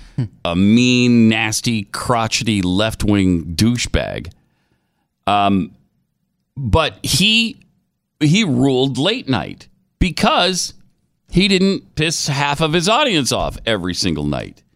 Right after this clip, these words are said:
You know, when he made fun of presidents, he did it good-naturedly. He, he did it to both sides.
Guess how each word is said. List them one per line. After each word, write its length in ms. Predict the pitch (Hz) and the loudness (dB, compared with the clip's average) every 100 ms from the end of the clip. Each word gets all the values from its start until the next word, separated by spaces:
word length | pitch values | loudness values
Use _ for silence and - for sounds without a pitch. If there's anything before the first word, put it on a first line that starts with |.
| _ _ _ _ _ _ _ | _ _ _ _ _ _ _
You 40 | 151 | -2
know, 80 | 170 | 2
when 140 | 165 | 2
he 60 | 165 | 2
made 200 | 180 170 | 2 0
fun 220 | - 180 | -2 -2
of 100 | 180 | -2
presidents, 600 | 170 156 143 143 147 - - | 0 0 2 2 0 -2 -4
he 100 | 147 | -2
did 240 | 131 170 | 0 0
it 120 | 165 - - _ 110 | 0 -4 -14 _ -2
good-naturedly. 880 | 127 110 135 135 143 120 135 131 131 - - _ _ | 0 2 0 0 -4 -2 0 0 -4 -14 -20 _ _
He, 300 | 139 127 95 - | -2 -2 -4 -2
he 160 | 117 120 | 0 2
did 180 | 123 143 | 0 -2
it 160 | - | -4
to 80 | 135 | -4
both 260 | 95 123 123 | -2 -2 -2
sides. 680 | - 143 117 113 107 - | 0 0 2 0 -2 -8